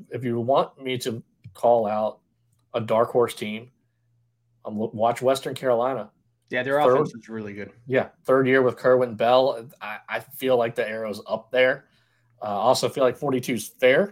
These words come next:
Speaker 1: to start because
Speaker 2: Yeah.
Speaker 1: let's see them take that step.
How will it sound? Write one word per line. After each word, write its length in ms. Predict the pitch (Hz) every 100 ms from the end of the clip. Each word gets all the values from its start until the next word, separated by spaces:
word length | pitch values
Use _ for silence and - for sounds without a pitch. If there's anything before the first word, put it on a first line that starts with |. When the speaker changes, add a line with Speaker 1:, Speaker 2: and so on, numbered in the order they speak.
| -
Speaker 1:
to 80 | -
start 460 | - 143 233 - _ _ -
because 200 | 139 117
Speaker 2:
Yeah. 40 |
Speaker 1:
let's 180 | 139 -
see 500 | - - - - 139
them 200 | 135 131
take 220 | 139 135
that 260 | 143 123 - _
step. 420 | - - 131 -